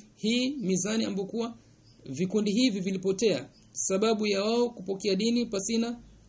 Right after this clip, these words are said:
kurudia Qur'an na Sunna, na pasina kujinasibisha na Qur'an na Sunna, na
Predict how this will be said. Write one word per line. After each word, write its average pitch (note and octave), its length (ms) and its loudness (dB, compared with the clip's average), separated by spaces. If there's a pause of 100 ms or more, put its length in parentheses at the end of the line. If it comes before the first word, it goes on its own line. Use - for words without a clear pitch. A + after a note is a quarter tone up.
(200)
kurudia G3+ 520 4
Qur'an F#3+ 380 -2
na F3+ 80 2
Sunna, F3+ 400 0 (440)
na F3 160 2
pasina F#3+ 380 0
kujinasibisha G3 680 -2
na F#3 100 0
Qur'an F#3 300 -4
na F3+ 80 0
Sunna, E3+ 320 -2 (600)
na G#3+ 300 2